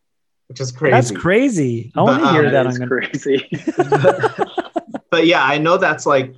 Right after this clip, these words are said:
Speaker 1: that's one of the things that Rivers Cuomo put in my head is, like, how is a song different because of the instrument it was written on? So then I'm thinking about that when I listen to his music,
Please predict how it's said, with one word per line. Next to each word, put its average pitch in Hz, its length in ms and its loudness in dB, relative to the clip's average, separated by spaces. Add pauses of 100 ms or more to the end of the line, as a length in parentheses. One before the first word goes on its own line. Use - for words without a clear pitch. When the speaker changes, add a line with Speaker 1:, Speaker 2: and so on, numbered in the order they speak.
Speaker 1:
that's 147 260 -2
one 170 160 0
of 151 100 -2
the 131 100 0
things 131 300 -2
that 123 140 -8
Rivers 123 320 -4
Cuomo 120 340 -6
put 120 140 -8
in 113 120 -6
my 110 240 -2
head 107 280 -8
is, 92 120 -12
like, 101 280 -12
how 143 280 0
is 135 140 -2
a 117 40 -10
song 117 340 -4
different 110 560 -10 (260)
because 120 300 -4
of 107 80 -10
the 110 160 -8
instrument 113 420 -10
it 98 100 -8
was 104 200 -12
written 113 280 -12
on? 92 280 -10
So - 180 -10
then 127 220 -4
I'm 117 120 -4
thinking 135 360 -8
about 104 240 -6
that 92 120 -4
when 101 120 -6
I 101 80 -8
listen 110 260 -10
to 104 60 -12
his 107 200 -16
music, 117 480 -10